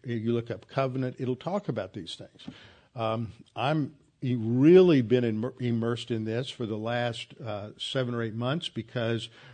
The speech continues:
with the group of pastors I've been meeting with on, on Friday morning, uh, we have been studying two different books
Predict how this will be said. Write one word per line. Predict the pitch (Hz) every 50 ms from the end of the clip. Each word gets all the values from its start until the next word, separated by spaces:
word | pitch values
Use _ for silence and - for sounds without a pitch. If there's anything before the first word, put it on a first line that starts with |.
| - -
with | 117 123 123 123
the | 123
group | 98 117 127 139 135 -
of | 131 - -
pastors | - 139 147 156 165 156 - - 127 120 117 113 - - -
I've | 113 113 113 107
been | 104 117 107 110
meeting | 117 120 123 120 113 107 107
with | 110 117 117 120 117 -
on, | 107 104 107 110 110 - - - - - - - _ - 110
on | 113 117 107
Friday | - - 123 123 123 113 117
morning, | 107 110 120 135 147 151 131 123 139 151 147 - - _ _ - - - - - _ _ _ -
uh, | 117 117 117 120 -
we | - 127 117 139 151 151
have | 147 147 127 117 113
been | 131 127 123
studying | - - - - 147 147 143 147 143 135 135 120 - -
two | - - 170 170
different | 160 127 143 147 139 - 143 123 110 113
books | 113 127 127 123 - - -